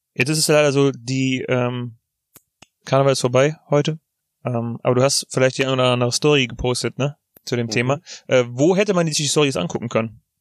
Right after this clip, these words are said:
Speaker 2: Oh,
Speaker 1: Wobei,
Speaker 2: oh.
Speaker 1: in, in deinem Fall
Speaker 2: Ähm,
Speaker 1: jetzt
Speaker 2: also,
Speaker 1: zumindest. Also,
Speaker 2: ich bin
Speaker 1: erst,
Speaker 2: halt
Speaker 1: erst mal
Speaker 2: dem
Speaker 1: zu dir. Wo, wo hätte, könnte man sich deine Storys angucken?
Speaker 2: Also ich, ich bin meinem Prinzip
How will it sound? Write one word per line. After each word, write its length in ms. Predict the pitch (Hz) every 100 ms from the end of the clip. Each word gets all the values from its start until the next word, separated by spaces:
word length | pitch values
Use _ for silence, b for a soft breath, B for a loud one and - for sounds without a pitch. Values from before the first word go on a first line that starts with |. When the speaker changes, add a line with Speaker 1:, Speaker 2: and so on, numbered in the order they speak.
| _ -
Speaker 2:
Oh, 180 | 156 175
Speaker 1:
Wobei, 200 | 143 127
Speaker 2:
oh. 140 | 131 131
Speaker 1:
in, 140 | 131
in 180 | 92 131
deinem 200 | 139 143
Fall 140 | 117
Speaker 2:
Ähm, 60 | 117
Speaker 1:
jetzt 160 | 113
Speaker 2:
also, 120 | 123 120
Speaker 1:
zumindest. 240 | 123 - _ b _ _ -
Also, 160 | 131
Speaker 2:
ich 140 | 147 -
bin 120 | 170
Speaker 1:
erst, 100 | 156
Speaker 2:
halt 80 | 147
Speaker 1:
erst 120 | 170
mal 60 | 180
Speaker 2:
dem 80 | 143
Speaker 1:
zu 100 | 139
dir. 200 | 123 117
Wo, 180 | 151 135
wo 140 | 151
hätte, 140 | 160 -
könnte 160 | 160
man 80 | 156
sich 80 | 135
deine 140 | 127
Storys 260 | 123 123 120
angucken? 260 | 127 151 160
Speaker 2:
Also 120 | 120
ich, 40 | -
ich 120 | -
bin 120 | 131
meinem 280 | 131 127 127
Prinzip 360 | - 123 -